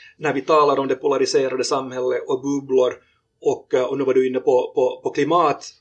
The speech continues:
och på, och på miljö, Ingrid, så,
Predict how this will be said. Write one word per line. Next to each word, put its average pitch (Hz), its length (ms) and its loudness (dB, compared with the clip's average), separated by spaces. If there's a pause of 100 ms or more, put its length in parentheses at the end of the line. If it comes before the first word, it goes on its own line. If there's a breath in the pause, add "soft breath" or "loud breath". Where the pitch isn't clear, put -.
(280)
och 151 200 2
på, 127 160 4
och - 300 -4
på 139 100 2
miljö, 127 600 2 (340 loud breath)
Ingrid, 131 360 -4
så, 175 120 2